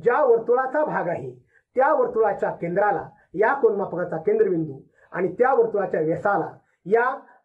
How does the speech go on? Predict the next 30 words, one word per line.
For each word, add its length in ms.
कोनमापकाची 720
संदर्भ 420
रेघ 280
किंवा 340
तळरेघ 300
असे 180
म्हणतात 320
आणि 400
या 300
कोनमापकाचा 640
केंद्रबिंदू 580
आणि 220
संदर्भ 380
रेघेचा 340
उपयोग 260
करून 280
आपण 340
कोनाचं 680
मापन 320
करू 420
शकतो. 300
तर 80
मित्रांनो, 680
या 160
ठिकाणी 360
आपण 320
कोन 560
एबीसी 420
काढलेला 400
आहे 240